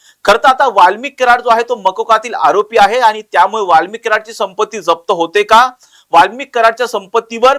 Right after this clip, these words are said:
अ, टाच येते का हे पाहणं सुद्धा महत्त्वाचं ठरणार आहे आणि त्याचबरोबर संतोष देशमुख हत्या प्रकरणात आणखी कोणते महत्त्वाचे खुलासे होतात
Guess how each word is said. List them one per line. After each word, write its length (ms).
अ, 200
टाच 540
येते 180
का 120
हे 140
पाहणं 320
सुद्धा 380
महत्त्वाचं 480
ठरणार 340
आहे 120
आणि 140
त्याचबरोबर 580
संतोष 500
देशमुख 420
हत्या 240
प्रकरणात 380
आणखी 240
कोणते 420
महत्त्वाचे 640
खुलासे 360
होतात 220